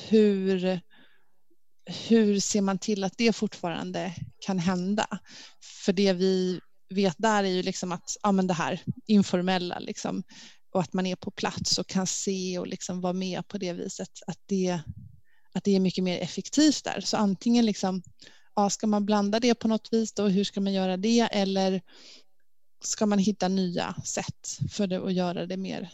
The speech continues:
digitalt då? Och där tror jag forskningen inte sitter inne på liksom lösningen på det, utan det blir det får man, det får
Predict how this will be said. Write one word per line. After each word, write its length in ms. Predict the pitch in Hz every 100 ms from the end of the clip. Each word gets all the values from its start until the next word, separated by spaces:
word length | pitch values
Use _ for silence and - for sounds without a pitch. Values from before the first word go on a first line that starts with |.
| - -
digitalt 560 | 185 190 196 214 196 -
då? 120 | 202 -
Och 140 | 254 196
där 300 | 202 202 208 - _ - - - - - -
tror 120 | - 202
jag 180 | 196
forskningen 460 | - 196 - 196 190
inte 240 | 185 196
sitter 260 | 185 190 190
inne 220 | 190 180
på 160 | 180 175
liksom 380 | 180 - - 185 - - - - - - -
lösningen 600 | 202 185 165 - 202 180
på 100 | 208
det, 200 | 240 220
utan 300 | 185 202 190
det 140 | 202
blir 500 | 202 196 190 185 190 165 - _ -
det 120 | 196
får 140 | -
man, 380 | 226 208 202 208 214 - -
det 200 | 208 214
får 280 | 240 233